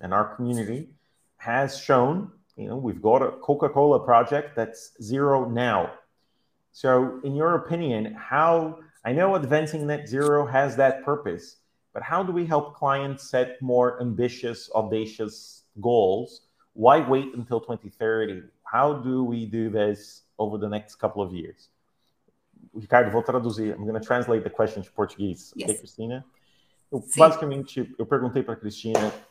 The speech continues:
Speaker 1: né, é, a gente tá vendo essas grandes empresas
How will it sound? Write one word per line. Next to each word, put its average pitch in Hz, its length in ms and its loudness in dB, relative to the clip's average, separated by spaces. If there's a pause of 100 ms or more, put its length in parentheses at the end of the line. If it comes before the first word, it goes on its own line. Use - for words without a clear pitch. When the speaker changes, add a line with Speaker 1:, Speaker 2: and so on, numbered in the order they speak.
Speaker 1:
né, 110 180 -8 (480)
é, 78 380 -8 (240)
a - 80 -6
gente 143 200 -8
tá 139 120 4
vendo 120 500 -2
essas 98 360 -8
grandes 117 340 -2
empresas 117 840 -4